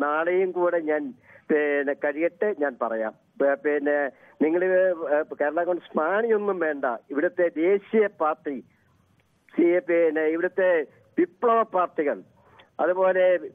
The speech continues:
വിപ്ലവം പറഞ്ഞു നടക്കുന്ന ആളുകൾ, ആ പാർട്ടികളിൽ നിന്ന് ആളുകൾ ഞങ്ങളുടെ കൂടെ, ഞങ്ങൾ പറയുന്നതാണ് ശരി എന്ന് പറഞ്ഞ് വരുന്ന ദിവസങ്ങളിൽ ഞങ്ങളോടൊപ്പം വന്നു കഴിയുമ്പം നമ്മൾ ഒന്നിച്ച് സംസാരിക്കും.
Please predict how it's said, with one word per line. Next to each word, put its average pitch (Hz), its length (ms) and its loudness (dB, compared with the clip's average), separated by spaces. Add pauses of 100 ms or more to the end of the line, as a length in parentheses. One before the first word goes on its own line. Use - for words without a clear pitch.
വിപ്ലവം 202 480 -2
പറഞ്ഞു 202 240 0
നടക്കുന്ന 190 380 0
ആളുകൾ, 151 340 -2 (720)
ആ 160 140 0 (560)
പാർട്ടികളിൽ 185 760 0
നിന്ന് 180 300 -2 (400)
ആളുകൾ 180 680 -2 (380)
ഞങ്ങളുടെ 175 400 -2
കൂടെ, 185 360 0 (380)
ഞങ്ങൾ 208 380 0 (100)
പറയുന്നതാണ് 196 560 0 (180)
ശരി 208 240 2 (460)
എന്ന് 185 240 0
പറഞ്ഞ് 170 380 0 (400)
വരുന്ന 180 380 0 (200)
ദിവസങ്ങളിൽ 165 760 -2 (220)
ഞങ്ങളോടൊപ്പം 151 720 -2
വന്നു 226 280 0
കഴിയുമ്പം 147 460 -4 (300)
നമ്മൾ 139 300 -2
ഒന്നിച്ച് 139 260 -4
സംസാരിക്കും. 107 600 -6